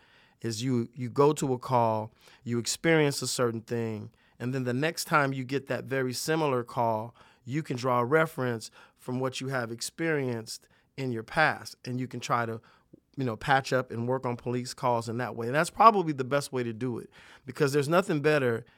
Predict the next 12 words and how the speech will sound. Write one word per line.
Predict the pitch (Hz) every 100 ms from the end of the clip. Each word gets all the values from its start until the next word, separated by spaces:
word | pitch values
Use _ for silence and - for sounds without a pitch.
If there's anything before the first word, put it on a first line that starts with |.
| _ _ -
in | 139 127 120 117
the | 117
job | 113 131 123 123
as | 117
a |
police | 110 131 131 120
officer | 120 113 - 113
is | 113 -
having | 143 127 120
the | 117 113
experience | - - - 156 127 - - - - _ - _ -
of | 131 120 110